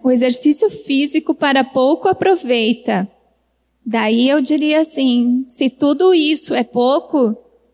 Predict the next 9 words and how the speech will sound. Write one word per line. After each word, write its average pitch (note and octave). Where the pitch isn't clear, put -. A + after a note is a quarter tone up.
então C4
o E4+
nosso D#4
muito, C#4+
onde D#4
tá F#4
o D4+
nosso C4+
muito? A#3